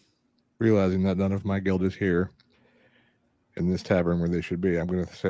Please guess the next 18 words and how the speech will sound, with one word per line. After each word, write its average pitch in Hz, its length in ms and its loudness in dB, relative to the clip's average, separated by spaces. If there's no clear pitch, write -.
turn 95 200 -4
to 92 60 -2
the 92 80 -2
other 95 80 -2
two 92 120 -6
and 87 80 -6
say, 104 140 -4
"Oh 135 100 2
shit, - 320 6
we 143 80 4
forgot 147 360 8
Fawn." 151 400 8
<laughs> - 100 4
And 147 160 4
the 147 60 6
crew 113 480 6
at 110 180 4
the, 113 200 4